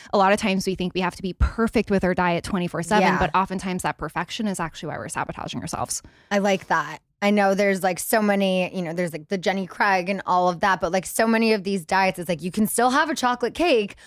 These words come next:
Speaker 2: but then you maybe cut out this or whatever. So I like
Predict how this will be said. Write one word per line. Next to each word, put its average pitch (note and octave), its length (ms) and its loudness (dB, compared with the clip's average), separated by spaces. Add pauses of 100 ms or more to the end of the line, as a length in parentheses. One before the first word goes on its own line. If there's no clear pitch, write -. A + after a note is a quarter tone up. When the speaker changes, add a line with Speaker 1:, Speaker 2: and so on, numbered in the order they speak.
(140)
Speaker 2:
but A3 160 2
then G#3+ 180 4
you G#3+ 120 4
maybe F#3+ 280 0
cut A3 220 0
out A#3+ 300 2
this D#4 320 2
or G#3 120 4
whatever. F3+ 500 2
So G3 480 4 (360)
I G#3 120 4
like G3+ 520 2